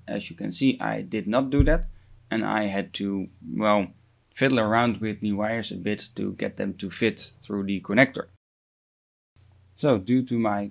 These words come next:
quite stupid mistake, I was forced to drill out the antenna hole to make it big enough for the D C jack to fit. Uh, I can recommend that you don't use metal drills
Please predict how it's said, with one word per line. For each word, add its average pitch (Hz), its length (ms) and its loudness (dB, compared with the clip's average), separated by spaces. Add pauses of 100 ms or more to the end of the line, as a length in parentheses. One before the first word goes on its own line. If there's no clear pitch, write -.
quite 127 400 2
stupid - 380 -6
mistake, - 420 -4 (460)
I 123 120 6
was 107 280 0
forced 110 480 -2
to 101 180 -2
drill 113 340 -2
out 117 360 -4
the 101 180 -4
antenna 143 380 6
hole 160 300 4
to 110 420 2
make 104 200 4
it 95 140 -4
big 117 140 4
enough 104 260 4
for - 320 -10
the 92 120 -4
D 104 180 -2
C 117 220 -2
jack 151 260 0
to 139 80 -2
fit. 165 240 -2 (760)
Uh, 104 320 -6
I 110 320 2
can 127 220 6
recommend 120 640 4
that 110 260 -4
you 98 200 -2
don't 110 600 2
use 101 560 -2
metal 135 520 0
drills 131 480 -6